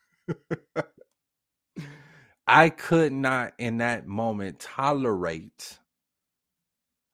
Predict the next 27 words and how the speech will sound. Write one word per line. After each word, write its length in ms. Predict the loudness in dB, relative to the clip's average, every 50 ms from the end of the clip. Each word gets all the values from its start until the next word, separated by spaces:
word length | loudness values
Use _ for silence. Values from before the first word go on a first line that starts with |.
| _ _ -6
the 120 | -4 -4
sort 520 | -4 -4 -6 -4 0 2 2 2 0 -2 -4 -6
of 720 | -2 0 2 2 2 2 0 -2 -4 -6 -8 -12 -20 _ _ _ _ _ _ _ _ _ _ _ _ _ _
transparency 1120 | -16 -4 -2 -2 -2 -2 -4 -6 -8 -12 -12 -6 -4 -2 -2 -2 -2 -4 -6 -6 -6 -4 -4
and 180 | -4 -4 -4 -2
vulnerability 1120 | 0 0 0 2 0 -2 -2 -4 -4 -6 -8 -6 -4 -4 -4 -4 -6 -10 -14 -16 -20 -20 _ _ _ _ _ -6
it 80 | -4 -2
would 180 | -2 -2 -2
have 140 | -4 -6 -8
taken 460 | -6 -4 -4 -4 -4 -6 -10 -12 -12
to 120 | -10 -10 -12
just 440 | -12 -10 -8 -8 -8 -8 -10 -12 -10
say, 320 | -8 -6 -6 -6 -8 -10
"Hey, 440 | -10 -6 -6 -4 -4 -4 -6 -8 -12 _ _ _ _ _ _ _ _ _ _ _ -2
I 140 | 0 0
don't 160 | 2 0 0 0
know 120 | 0 0
what 160 | 0 -2 -2
we're 180 | -2 -4 -4 -4
doing. 360 | -4 -4 -4 -2 -2 -4 -4
I 100 | -6 -8
don't 260 | -6 -4 -4 -4 -2 -2
know 100 | -4 -4
why 280 | 0 2 4 4 4
we're 180 | 4 2 -2 -2
doing 340 | -4 -4 -4 -4 -4 -6 -6
it. 220 | -8 -10 -10 -14